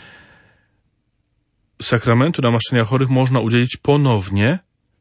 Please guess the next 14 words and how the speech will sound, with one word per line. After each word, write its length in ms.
jeśli 460
po 180
przyjęciu 540
namaszczenia 640
chory 280
odzyskał 560
zdrowie, 520
a 120
następnie 680
znowu 420
popadł 640
w 60
ciężką 460
chorobę 560